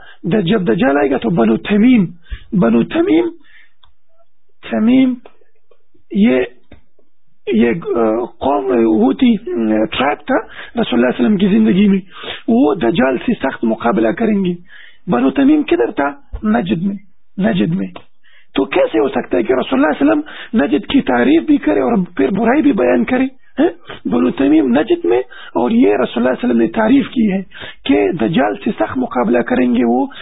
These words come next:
بنی تمیم ہوگی۔ دوسری بات، دوسری بات رسول اللہ صلی اللہ علیہ وسلم حدیث بے شمار میں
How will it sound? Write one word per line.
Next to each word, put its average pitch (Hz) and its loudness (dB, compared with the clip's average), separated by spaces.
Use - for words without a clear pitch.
بنی 214 2
تمیم 233 4
ہوگی۔ 170 2
دوسری 262 2
بات، - 0
دوسری 220 2
بات 214 0
رسول 226 -4
اللہ 247 2
صلی 240 0
اللہ 220 0
علیہ - -
وسلم - -
حدیث 220 0
بے 220 0
شمار 247 2
میں 220 -2